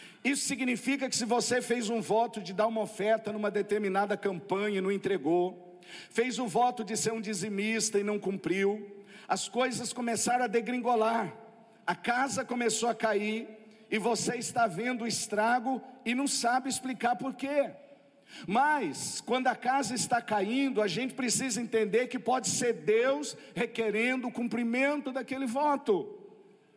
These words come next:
Voto, em Salmo sessenta e seis, quatorze diz assim, "Voto que meus lábios proferiram e minha boca pronunciou na minha angústia."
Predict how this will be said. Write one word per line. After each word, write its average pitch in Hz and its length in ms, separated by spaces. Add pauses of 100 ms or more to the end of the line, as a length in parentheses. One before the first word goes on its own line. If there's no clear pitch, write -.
(1120)
Voto, 247 800
em 233 120
Salmo 254 420
sessenta 226 500
e 208 60
seis, 214 380
quatorze 202 580
diz 214 80
assim, 202 240
"Voto 220 840 (280)
que 214 100
meus 202 300
lábios 233 580
proferiram 226 880 (220)
e 202 100
minha 214 240
boca 233 480
pronunciou 220 840
na 233 160
minha 254 380
angústia." 254 880